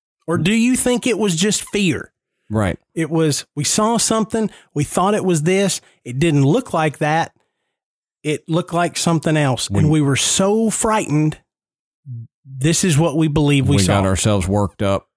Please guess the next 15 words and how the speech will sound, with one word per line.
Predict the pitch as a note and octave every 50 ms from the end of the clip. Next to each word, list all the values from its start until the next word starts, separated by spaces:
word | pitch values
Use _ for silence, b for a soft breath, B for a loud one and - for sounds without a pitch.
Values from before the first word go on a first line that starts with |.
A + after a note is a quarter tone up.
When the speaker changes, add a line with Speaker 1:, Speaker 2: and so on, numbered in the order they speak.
| _ -
Speaker 2:
and | F#2 F#2+ F#2 F#2 F2+
here's | F#2 G2 G2+ F#2+ E2+
the | F#2 F#2
story. | - - D#2 C2+ A#1 G1+ - -
Speaker 1:
Yeah. | - C4 D4+ C#4 D#3 - - _ _ _ _ _ _ _ _ _ _ _ _ _ _ _ -
You | D#3 D#3 E3
know, | E3+ D#3 C#3+
so, | - - E3+ D#3 D3+ C3+ -
I, | - - - -
I | D#3+
mean, | D#3+ E3 E3 D#3
I, | D#3 D#3 C#3+ - E3 E3+
I've | F3 D3+
said | - - G3+ G3+ G3+ F3+ E3
before, | D#3+ D#3+ - - - D3 A#2+ G#2 -